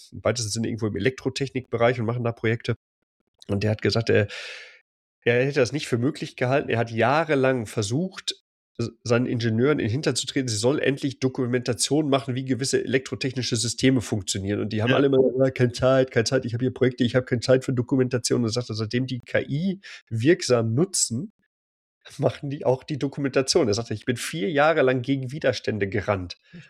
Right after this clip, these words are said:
Speaker 2: Toll,
Speaker 1: Und
Speaker 2: ja.
Speaker 1: in dem Moment, wo K I bei uns Fuß gefasst hat, brauchte ich nicht mehr treten, nicht mehr schimpfen, nicht mehr mit Konsequenzen drohen.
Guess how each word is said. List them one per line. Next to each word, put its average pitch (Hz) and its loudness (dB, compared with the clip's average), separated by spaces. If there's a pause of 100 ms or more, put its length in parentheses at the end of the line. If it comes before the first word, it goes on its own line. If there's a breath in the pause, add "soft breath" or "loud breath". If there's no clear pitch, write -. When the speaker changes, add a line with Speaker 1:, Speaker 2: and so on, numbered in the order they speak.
Speaker 2:
Toll, - -2
Speaker 1:
Und - -14
Speaker 2:
ja. 120 -2
Speaker 1:
in - -12
dem - -4
Moment, 147 0
wo 139 -2
K - -4
I 180 -4
bei - 0
uns 123 -2
Fuß - -8
gefasst - -4
hat, 160 0 (640)
brauchte 127 2
ich 120 -6 (520)
nicht 151 0
mehr 135 4
treten, - 0
nicht 143 -4
mehr 143 4
schimpfen, 156 -2
nicht 160 -6
mehr 143 4
mit 139 -2
Konsequenzen 135 0
drohen. 131 2